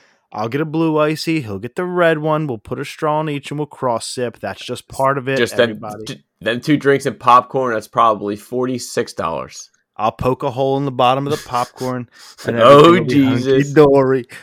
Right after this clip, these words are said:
Speaker 1: But no, in se-, in all seriousness, Sam and I are gonna go see a children's movie together in our thirties. So it's gonna be awesome. I don't think we'll do a bonus or anything like that because that, it's not really fair to the other movies. It's,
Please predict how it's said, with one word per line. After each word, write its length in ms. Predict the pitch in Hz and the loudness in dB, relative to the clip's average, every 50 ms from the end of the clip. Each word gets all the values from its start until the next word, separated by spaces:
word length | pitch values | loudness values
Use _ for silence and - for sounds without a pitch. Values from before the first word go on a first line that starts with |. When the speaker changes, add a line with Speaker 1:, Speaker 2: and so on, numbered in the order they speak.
| - - | -12 -6
Speaker 1:
But 120 | 143 143 | -4 0
no, 160 | 143 147 135 131 | 2 2 2 2
in 120 | 127 117 | 2 -2
se-, 200 | - - 151 147 - | -4 -4 -4 -2 -2
in 80 | 151 139 | 0 0
all 100 | 139 135 | 0 0
seriousness, 440 | - - 143 131 117 104 113 104 - | 0 0 -2 -2 -2 -4 -6 -10 -8
Sam 260 | - 139 143 143 156 | -6 -4 -2 0 2
and 80 | 139 | 2
I 60 | 139 143 | 2 2
are 80 | 139 | 2
gonna 160 | 120 127 123 | 2 0 0
go 100 | 120 135 | 0 -2
see 180 | 117 - 147 143 | -2 -2 -4 -6
a 60 | 139 | -6
children's 420 | - - 165 156 143 135 131 113 117 | -4 -2 -2 0 0 -2 -4 -4 -2
movie 220 | 120 117 117 113 | -4 -4 -2 -4
together 340 | 113 110 113 110 113 110 110 | -4 -2 -4 -2 -2 -2 -4
in 60 | 110 | -4
our 120 | 110 107 | -6 -6
thirties. 460 | 98 - - 120 113 107 98 85 - - | -8 -6 -4 -4 -2 -4 -4 -6 -10 -6
So 180 | - 123 117 | -2 -2 0
it's 120 | 117 - - | -2 -2 -4
gonna 160 | 151 156 151 | -4 -4 -2
be 140 | 147 143 - | -4 -4 -6
awesome. 580 | - 113 113 117 120 - - 156 170 180 180 _ _ _ _ _ _ - | -6 -6 -6 -6 -6 -6 -6 -6 -6 -6 -8 _ _ _ _ _ _ -6
I 120 | - 127 135 | -2 2 4
don't 320 | 139 143 135 127 104 - | 4 4 2 0 -6 -10
think 260 | - 139 135 143 - | -8 -6 -4 -4 -4
we'll 220 | - 135 123 113 - - | -4 -4 -4 -4 -6 -2
do 160 | 135 135 135 131 | 2 2 4 4
a 80 | 127 | 2
bonus 480 | 120 135 131 135 139 143 139 135 - 139 | 2 0 0 0 -2 -4 -4 -4 -4 -4
or 80 | 131 | -2
anything 280 | 131 131 117 139 139 131 | -4 -4 -6 -6 -8 -6
like 180 | 131 127 123 - | -6 -6 -6 -4
that 220 | 139 135 135 - | -4 -4 -4 -4
because 360 | 139 120 - 147 139 135 120 | -8 -10 -6 -6 -6 -6 -4
that, 180 | 131 117 117 95 | -4 -6 -6 -6
it's 160 | 95 _ - | -8 _ -12
not 140 | 123 98 82 | -12 -12 -12
really 160 | 87 90 90 | -12 -14 -14
fair 260 | - - 113 104 101 | -10 -8 -8 -6 -6
to 60 | 98 | -6
the 100 | 92 95 | -8 -8
other 140 | 95 92 92 | -8 -8 -10
movies. 360 | 92 95 98 92 92 90 87 | -10 -10 -10 -10 -10 -12 -12
It's, 140 | 98 92 - | -14 -16 -16